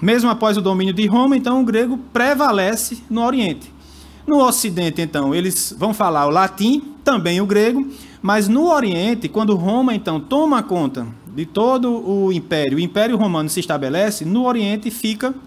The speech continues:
o grego. E olha que interessante, né, gente? A, a Septuaginta já tinha sido traduzida para o grego. A, o mundo ali da Palestina e do Oriente fica com o grego, mas o Ocidente romano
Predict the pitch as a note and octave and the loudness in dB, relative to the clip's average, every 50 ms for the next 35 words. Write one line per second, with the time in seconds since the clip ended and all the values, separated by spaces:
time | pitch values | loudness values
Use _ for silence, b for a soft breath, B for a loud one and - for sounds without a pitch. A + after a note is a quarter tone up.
0 | - - - - B3+ A#3 A3 F#3+ F3+ E3+ E3 - - - - - - - - - | -20 -20 -10 -6 -2 0 0 0 0 0 -4 -8 -14 -20 -20 -20 -20 -20 -20 -20
1 | - - - B B B B B B B B B - C#4+ C#4+ D4+ D4+ D4 D4+ D4 | -20 -20 -20 B B B B B B B B B 0 0 0 0 0 0 -2 0
2 | D4 C#4 C#4 C#4+ C#4 C#4 - G#3+ F#3 F3+ E3 F3+ G#3+ A3 F#3 E3+ C#3+ C3+ - A2 | 0 0 0 0 0 0 -2 -4 -4 -4 -2 -2 -2 -2 0 -2 -4 -6 -8 -12
3 | B B B B B B B B B B B B - - - - G3 G3 G3 G3 | B B B B B B B B B B B B -20 -20 -8 -2 0 2 2 2
4 | F#3+ F#3+ G3+ - G#3+ A#3 A#3+ A#3 - F3+ - - C4+ D4 C#4+ - C#4+ B3+ A3+ A#3 | 2 0 0 0 0 0 0 -2 -4 -4 -2 0 0 0 0 0 0 0 0 0
5 | C4 C4 C4+ A#3+ B3+ A#3 - A#3+ A#3 A#3 A#3 - A#3+ A#3 A#3+ A#3 A3+ A3 G#3 G3+ | 0 0 0 0 -2 0 0 0 0 0 0 -2 -4 -4 -4 -2 -2 -2 0 0
6 | F3+ D#3 E3+ F3 E3 - - D#3 D3+ C#3+ C3+ C3 A#2+ B2 D3+ F3+ G3 - B B | -2 -2 -2 -4 -4 -4 -4 -4 -4 -4 -4 -4 -4 -4 -4 -6 -10 -16 B B
7 | B B B B B B B B B - - - - - - E3+ F3+ F3+ F3+ F3+ | B B B B B B B B B -20 -20 -20 -20 -10 -4 -2 0 2 2 2
8 | F3+ - - A#3 B3 C4 A#3+ A#3 B3 C#4 D#4+ E4 C4+ C#4 A#3+ A3 A3 G3 G3+ - | 0 0 0 2 4 4 6 6 6 4 4 4 4 2 2 2 0 0 0 0
9 | - G#3 G3+ G3 F3+ - - - A3+ A3+ A3+ G#3 G#3 G3+ G3+ G3 F3+ D#3+ D3+ C#3+ | 2 0 2 0 -2 -4 -4 -2 0 0 0 2 2 2 2 2 0 0 -2 -2
10 | C#3+ C#3 C3 - - - A#3+ C#4+ C#4 C#4 A#3+ - A3 G3+ F3+ F3 F3 F3+ F#3+ G3 | -4 -6 -8 -4 -2 0 0 2 0 0 -2 -2 -2 0 0 2 2 2 2 2
11 | G#3 G#3 G#3+ A3+ B3 B3+ A#3+ A#3+ A#3+ A#3 - - A#3 F#3 G#3 B3+ C4+ C#4 B3 G#3+ | 2 2 2 2 2 0 0 0 0 0 -2 -2 -2 -2 0 0 0 2 2 2
12 | A#3 G#3 F#3 F3+ F3+ F#3+ G#3 A3 A#3+ A#3+ | 2 2 2 2 2 2 2 0 0 -2